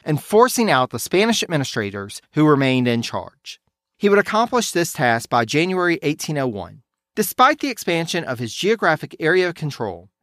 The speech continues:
this move would not be the most important Toussaint would take in the year after defeating Rigaud. It would, in fact, be only one in a series of moves taken in opposition to Napoleon's plans to work Saint-Domingue back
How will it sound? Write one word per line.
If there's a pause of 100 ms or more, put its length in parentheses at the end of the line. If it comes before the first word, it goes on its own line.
this
move
would
not
be
the
most
important
Toussaint
would
take
in
the
year
after
defeating
Rigaud. (340)
It
would,
in
fact,
be
only
one
in
a
series
of
moves
taken
in (100)
opposition
to
Napoleon's
plans
to
work
Saint-Domingue
back